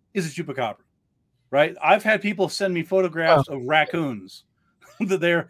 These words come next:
Speaker 1: "Is this a chupacabra?" No, it's a raccoon. So, so, so it, it, it is, it's, it's sort of like, you know, you know the word, like, Kleenex, where originally Kleenex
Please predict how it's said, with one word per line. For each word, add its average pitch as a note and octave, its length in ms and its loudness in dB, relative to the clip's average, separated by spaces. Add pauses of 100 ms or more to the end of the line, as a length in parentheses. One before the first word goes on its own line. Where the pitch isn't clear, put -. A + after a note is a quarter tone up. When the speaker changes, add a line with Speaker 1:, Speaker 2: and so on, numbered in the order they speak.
(220)
Speaker 1:
"Is F3 140 0
this A3 200 -8
a A3 60 -6
chupacabra?" F#3+ 380 0
No, C3 160 -4
it's A2 120 -12
a B2+ 40 -10
raccoon. C3 360 -6 (460)
So, F#3+ 400 6
so, F#3 340 2 (140)
so E3+ 340 -4 (140)
it, F3+ 220 -2
it, E3+ 360 -4
it D#3 200 -6
is, - 240 -16
it's, D3 180 -10
it's F#3 160 -10
sort C#4 140 -4
of C4+ 40 -4
like, A3+ 280 -6 (480)
you C#4 380 -6
know, A3 180 0
you G3+ 160 -4
know A#3 80 -2
the F3+ 100 -4
word, G#3 260 0
like, D#3 220 0
Kleenex, F#3+ 720 -2
where C#3+ 220 -4
originally E3+ 380 -2
Kleenex F3 640 -4